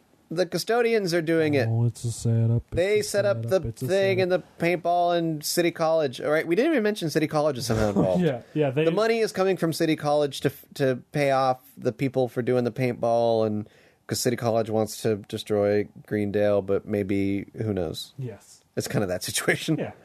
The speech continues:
Speaker 1: Uh, and, uh, Lipari, he says, "Hey, that's a good story, but much like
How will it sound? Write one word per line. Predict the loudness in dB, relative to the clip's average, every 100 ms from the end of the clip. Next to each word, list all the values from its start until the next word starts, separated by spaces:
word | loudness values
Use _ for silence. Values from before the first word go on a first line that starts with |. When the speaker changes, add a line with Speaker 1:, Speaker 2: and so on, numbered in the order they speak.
| -20 -20 -20 -20 _ _ -8
Speaker 1:
Uh, | -4 -2 0 0 0 -2 -8 _ _ _ _ _ _ -4
and, | -2 0 2 0 -2 -4 -2
uh, | 0 0
Lipari, | -2 0 0 0 -4 -6
he | -8
says, | -6 -2 0 0 -2 -6 -12 -14 _ _ _ _ _ _ -4
"Hey, | 0 0 -2 -6 _ -4
that's | -2 0
a |
good | 0 0 0
story, | -2 0 2 2 0 -4 -10 _
but | -2 -2 0
much | -2 0 0
like | 2 0 -4 -20